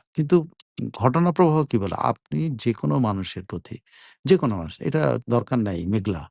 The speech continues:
মেঘলা সেলিব্রিটি এইজন্য মেঘলার নাম আসছে। এটা যেকোনো একটা সাধারণ মানুষের বাড়িকে আপনি যা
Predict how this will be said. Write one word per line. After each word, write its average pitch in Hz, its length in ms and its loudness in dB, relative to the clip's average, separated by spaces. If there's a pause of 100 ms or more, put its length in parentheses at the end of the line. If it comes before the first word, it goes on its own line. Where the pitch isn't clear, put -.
মেঘলা 120 300 0 (200)
সেলিব্রিটি 110 520 0
এইজন্য 107 260 2
মেঘলার 101 300 0
নাম 92 180 -2
আসছে। 85 220 -10 (260)
এটা 160 140 0
যেকোনো 151 360 -2
একটা - 180 -4
সাধারণ 120 420 2
মানুষের 127 340 2
বাড়িকে 113 380 2
আপনি 101 180 -4 (480)
যা 107 200 0